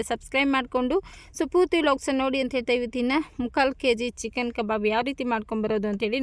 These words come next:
ನೋಡ್ಕೊಂಬರೋಣ. ಇಲ್ಲಿ ಮುಕ್ಕಾಲ್ ಕೆ ಜಿ ಚಿಕನ್ನ ನೀಟಾಗಿ ವಾಶ್ ಮಾಡಿ ತೆಗೆದಿಟ್ಟಿದ್ದೀನಿ.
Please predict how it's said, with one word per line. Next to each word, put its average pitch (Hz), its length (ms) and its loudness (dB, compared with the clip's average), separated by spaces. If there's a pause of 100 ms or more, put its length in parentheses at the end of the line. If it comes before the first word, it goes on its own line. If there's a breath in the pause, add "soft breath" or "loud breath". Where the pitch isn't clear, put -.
ನೋಡ್ಕೊಂಬರೋಣ. 196 500 0 (400 loud breath)
ಇಲ್ಲಿ 277 220 0
ಮುಕ್ಕಾಲ್ 302 320 0
ಕೆ 277 140 2
ಜಿ 254 80 -4 (100)
ಚಿಕನ್ನ 226 340 -2
ನೀಟಾಗಿ 240 360 -2
ವಾಶ್ 220 300 -2
ಮಾಡಿ 214 260 -2
ತೆಗೆದಿಟ್ಟಿದ್ದೀನಿ. 196 680 0